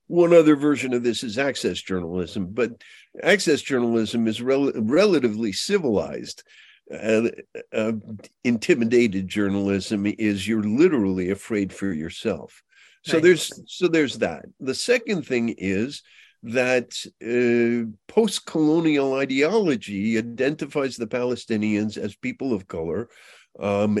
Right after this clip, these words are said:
Speaker 1: as indigenous population that's been colonized by a European,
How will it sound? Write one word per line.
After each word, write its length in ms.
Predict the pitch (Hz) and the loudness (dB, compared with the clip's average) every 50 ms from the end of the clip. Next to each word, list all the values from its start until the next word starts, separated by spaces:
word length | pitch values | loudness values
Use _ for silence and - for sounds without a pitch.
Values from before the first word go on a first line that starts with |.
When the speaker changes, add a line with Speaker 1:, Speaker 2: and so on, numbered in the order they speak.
| - - | -2 -2
Speaker 1:
as 200 | 110 113 98 113 | -2 -2 -2 -4
indigenous 920 | 98 - 117 139 135 117 110 98 117 135 123 107 135 135 123 123 117 - | -8 -10 -6 -2 0 0 0 2 0 0 0 0 -2 0 0 0 0 -2
population 960 | - - - 127 120 - - 113 104 110 107 107 110 110 - - 117 107 110 113 | -6 -6 -4 -4 -4 -4 -4 -4 -2 0 0 0 0 -2 -2 -2 -2 0 0 0
that's 220 | 110 98 - - | -2 -2 -4 -6
been 240 | - 110 101 104 101 | -6 -4 -4 -4 -6
colonized 920 | - - - 123 113 113 117 117 110 113 113 110 110 110 107 101 - - - | -8 -12 -8 -4 -2 0 0 0 0 0 0 0 0 0 -2 -2 -6 -6 -4
by 240 | 104 104 107 104 104 | -2 0 0 2 2
a 160 | 107 104 98 | 2 2 0
European, 960 | 101 98 95 113 120 117 113 104 101 - - 113 110 104 104 107 101 98 98 | -2 -2 -2 -2 0 0 0 -2 -2 -6 -6 -2 0 0 0 0 0 -2 -4